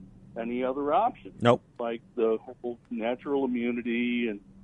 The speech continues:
Speaker 1: you know, the pills, the hydroxychloroquine, or, like in Missus Robin, my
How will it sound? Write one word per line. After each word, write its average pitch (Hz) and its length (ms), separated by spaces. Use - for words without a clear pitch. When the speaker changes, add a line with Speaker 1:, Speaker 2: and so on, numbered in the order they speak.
Speaker 1:
you 127 120
know, 110 120
the - 80
pills, 135 760
the 110 140
hydroxychloroquine, 131 1500
or, 175 540
like 139 260
in 139 140
Missus 147 300
Robin, 143 400
my 147 200